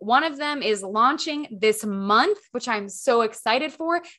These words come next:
The other one is on the fence. She's considering launching. And then I have another who's just kind of playing with the idea of possibly doing it.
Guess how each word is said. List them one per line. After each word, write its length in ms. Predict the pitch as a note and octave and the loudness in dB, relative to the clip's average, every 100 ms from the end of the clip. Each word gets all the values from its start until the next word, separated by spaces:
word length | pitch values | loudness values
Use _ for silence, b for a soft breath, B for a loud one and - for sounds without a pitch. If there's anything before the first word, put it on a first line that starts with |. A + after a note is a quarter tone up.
| - | -2
The 140 | A3+ | 4
other 180 | C4 D#4+ | 4 4
one 180 | D#4 D4+ | 4 2
is 120 | C#4+ | 2
on 260 | A#3+ A3 G#3+ | 2 2 0
the 140 | G#3 | -6
fence. 420 | G3+ A3+ C4 F4 | -6 -2 -2 -2
She's 220 | - A3+ | -6 -6
considering 640 | A3+ G3+ - A3+ A#3+ B3+ B3 | -6 -8 -4 -2 0 0 4
launching. 500 | G#3 A3+ - E4+ F4+ | 4 4 0 -4 -2
And 140 | A#3+ B3 | 0 2
then 80 | |
I 100 | B3+ | 2
have 180 | C4+ B3+ | 2 2
another 460 | B3 A3+ A#3 D#4+ C#4+ | 2 2 2 2 -2
who's 300 | C4 A3+ - B B | -4 -6 -10 B B
just 280 | - D#4+ - | -4 -4 0
kind 260 | F#4+ F4+ F4+ | 2 4 2
of 160 | - | 0
playing 540 | - D4 D4 D#4 D#4 C#4 | -8 -2 0 0 0 -2
with 160 | C4+ | -2
the 160 | B3 A3+ | 0 2
idea 340 | A3 A3+ A3 | 2 2 0
of 140 | G3 - | 0 -4
possibly 640 | - A3 G#3+ G#3+ G3+ G3+ | 2 2 0 -8 -6 -4
doing 320 | G3 F#3 F3 | -2 -4 -4
it. 120 | D#3+ | -8